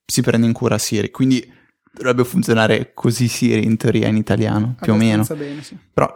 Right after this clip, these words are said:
Speaker 1: Siri su, su iPad tu hai detto che funziona egregiamente, no?
Speaker 2: Sì, sì, l'ho, l'ho provata per qualche giorno, poi adesso sono già tornato alla versione cinque punto uno punto uno, perché comunque essendo una beta non mi sembrava il caso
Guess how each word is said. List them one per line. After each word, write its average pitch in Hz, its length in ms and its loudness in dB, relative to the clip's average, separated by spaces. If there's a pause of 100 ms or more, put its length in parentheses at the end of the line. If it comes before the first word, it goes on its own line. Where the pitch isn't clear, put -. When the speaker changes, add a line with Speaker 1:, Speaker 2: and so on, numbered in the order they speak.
(140)
Speaker 1:
Siri 113 380 -2
su, 117 320 0
su - 160 -2
iPad 110 360 2
tu 113 160 0
hai 113 180 0
detto - 500 -8
che - 140 -4
funziona 131 340 0
egregiamente, 107 640 -2
no? 110 340 -2
Speaker 2:
Sì, - 240 -2
sì, 190 180 0
l'ho, 165 280 2
l'ho 170 100 2
provata 175 500 0
per 170 140 0
qualche 180 320 0
giorno, 170 280 0
poi 160 120 0
adesso 156 220 0
sono 156 180 0
già 151 160 0
tornato 147 560 0
alla 147 160 0
versione 151 380 0
cinque 151 260 0
punto 151 220 0
uno 156 160 2
punto 151 340 0
uno, 170 240 0
perché 156 260 -6
comunque 147 360 0
essendo 151 260 0
una 147 140 0
beta 147 260 -2
non 151 100 2
mi 151 80 2
sembrava 151 380 0
il 147 80 -4
caso 151 380 0